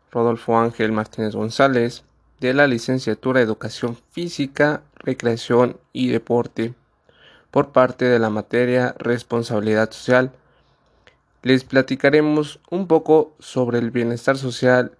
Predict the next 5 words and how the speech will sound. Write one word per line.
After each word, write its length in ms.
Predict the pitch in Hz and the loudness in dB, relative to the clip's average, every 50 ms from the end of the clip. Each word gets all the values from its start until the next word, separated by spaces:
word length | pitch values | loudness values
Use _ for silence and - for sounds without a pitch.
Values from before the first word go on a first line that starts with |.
| _ | _
y 140 | _ 143 135 | _ -4 -2
la 200 | 143 147 135 123 | 2 2 2 0
gestión 580 | 123 - 120 113 - - - 120 117 117 113 - - | 0 -4 -10 -10 -10 -6 -4 -2 -2 -2 -4 -6 -8
ecológica, 840 | - 120 113 - - 113 113 117 117 120 113 - - - 107 110 113 - _ _ _ _ _ _ _ _ _ _ _ _ _ _ _ _ _ _ _ _ _ _ _ _ _ _ _ _ _ _ _ _ _ _ _ | -8 -8 -8 -4 -4 -2 -2 -2 -2 -4 -10 -10 -6 -4 -4 -4 -6 -12 _ _ _ _ _ _ _ _ _ _ _ _ _ _ _ _ _ _ _ _ _ _ _ _ _ _ _ _ _ _ _ _ _ _ _
ya 640 | - 147 127 123 123 120 120 117 117 113 113 113 - | -6 0 2 4 4 6 4 4 2 2 0 -2 -6